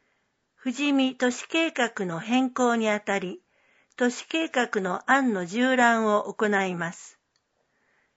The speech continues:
都市計画の案の縦覧。時、二月十日金曜から二十四日金曜、平日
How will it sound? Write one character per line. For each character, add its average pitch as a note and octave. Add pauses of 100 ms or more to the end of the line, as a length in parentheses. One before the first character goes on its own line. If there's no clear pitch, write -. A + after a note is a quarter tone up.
(420)
都 A#3+
市 -
計 E4
画 G#3+
の E3+
案 B3+
の D3
縦 G3+
覧。 E3+ (1000)
時、 A#3+ (480)
二 A3
月 C#4+
十 C4+
日 A#3+
金 C#4
曜 C#4
か F3+
ら E3 (400)
二 C4
十 A3+
四 F3+ (120)
日 A3 (160)
金 B3+
曜、 F#3+ (480)
平 C#4+
日 B3